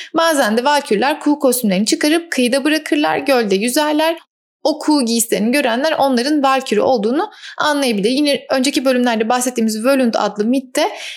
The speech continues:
birkaç erkek kardeş bu şekilde valkürlere rastlamıştı ve onları alıp evlerine gitmişlerdi. Uzun süre beraber yaşamışlardı.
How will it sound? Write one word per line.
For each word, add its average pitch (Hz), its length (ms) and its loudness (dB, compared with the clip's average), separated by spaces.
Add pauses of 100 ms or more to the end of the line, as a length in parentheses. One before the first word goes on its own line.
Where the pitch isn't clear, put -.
(100)
birkaç 302 300 0
erkek 285 320 -2
kardeş 254 360 -2
bu 302 60 2
şekilde 269 360 0
valkürlere 240 500 2
rastlamıştı 190 680 -2 (340)
ve 294 100 2
onları 285 420 0
alıp 233 220 -2
evlerine 247 360 0
gitmişlerdi. 208 720 -2
Uzun 254 160 2
süre 240 240 0
beraber 226 380 2
yaşamışlardı. 202 800 0